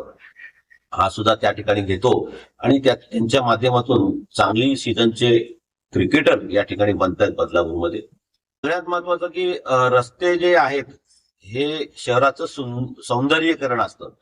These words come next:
जर रस्ते रुंदीकरण असेल तर निश्चितच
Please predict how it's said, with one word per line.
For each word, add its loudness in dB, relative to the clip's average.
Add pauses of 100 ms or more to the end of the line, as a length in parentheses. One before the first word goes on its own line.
(460)
जर 2
रस्ते -2
रुंदीकरण -2
असेल -2 (560)
तर 2
निश्चितच -4